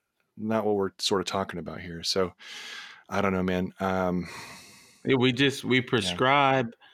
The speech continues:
Speaker 2: stereotypes
Speaker 1: Mm-hmm.
Speaker 2: to, to make sense of something that we haven't even taken the time to learn.
Speaker 1: Mm-hmm.
Speaker 2: And I, you know, as a Texan, let's admit, let's be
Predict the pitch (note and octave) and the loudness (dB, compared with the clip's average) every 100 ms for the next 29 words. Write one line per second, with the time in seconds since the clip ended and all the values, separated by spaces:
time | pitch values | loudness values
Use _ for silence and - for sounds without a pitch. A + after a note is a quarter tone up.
0 | _ _ _ _ - - C3 A2+ G#2+ A2 | _ _ _ _ -2 6 8 8 6 2
1 | F#2+ F#2 - - _ - G#2 B2 D3+ C3 | -2 -4 -10 -20 _ -6 -2 -2 0 4
2 | A#2 - _ - B2 A2 B2+ B2+ - C3+ | 6 4 _ -2 2 4 4 2 2 2
3 | B2 A2 - A2 A#2 G#2+ G#2+ G#2 A2 A#2+ | 2 -2 0 0 2 2 4 4 4 4
4 | C3 B2 B2 A2+ C3 A2+ A2+ G2+ - A#2 | 4 4 2 2 0 2 2 0 0 0
5 | A2 G2+ G2 - A#2 B2+ - - - - | 2 2 -2 -2 2 2 2 -2 -8 -18
6 | - - - A#2+ A2+ G#2+ G#2+ G#2 G2 - | -20 -12 0 4 6 6 4 2 0 -6
7 | _ _ - A#2 G#2+ - - E2 G2+ G#2+ | _ _ 2 4 4 0 -4 0 2 2
8 | G2 A2 B2 B2 D3+ - - F#2+ F#2+ _ | 4 4 4 4 4 4 0 0 -2 _
9 | _ - _ _ - B2+ - C#3+ C#3+ C#3+ | _ -20 _ _ 4 4 6 6 8 6
10 | - D3+ B2+ A2+ B2+ | 4 2 2 4 4